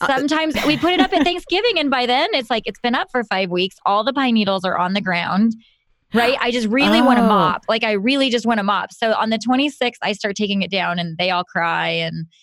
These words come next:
Speaker 1: Oh, my
Speaker 2: um,
Speaker 1: goodness.
Speaker 2: so, yeah, but we're
Speaker 1: So,
Speaker 2: working through
Speaker 1: okay,
Speaker 2: that.
Speaker 1: wait, let's talk about this pine needle thing
Speaker 2: Okay.
Speaker 1: then, because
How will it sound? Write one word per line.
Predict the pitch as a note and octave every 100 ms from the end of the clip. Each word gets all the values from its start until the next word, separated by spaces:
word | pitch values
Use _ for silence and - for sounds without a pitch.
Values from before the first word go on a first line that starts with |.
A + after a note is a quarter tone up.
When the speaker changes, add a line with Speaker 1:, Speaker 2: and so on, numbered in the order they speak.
| -
Speaker 1:
Oh, | A3+ A#3
my | F#3 F#3
Speaker 2:
um, | E3+
Speaker 1:
goodness. | D#3 E3
Speaker 2:
so, | C4 A#3 G#3+
yeah, | F3+ E3 D#3 -
but | G#3+
we're | F#3
Speaker 1:
So, | D#4+
Speaker 2:
working | D4+ - C4
through | -
Speaker 1:
okay, | F3
Speaker 2:
that. | -
Speaker 1:
wait, | -
let's | A#3 G#3+
talk | G#3 G3
about | - E3+
this | E3 D#3+
pine | - F3+
needle | E3 D#3+ D#3
thing | A3+ A3+
Speaker 2:
Okay. |
Speaker 1:
then, | D#3+ E3+
because | G3+ - G#3+ F#3+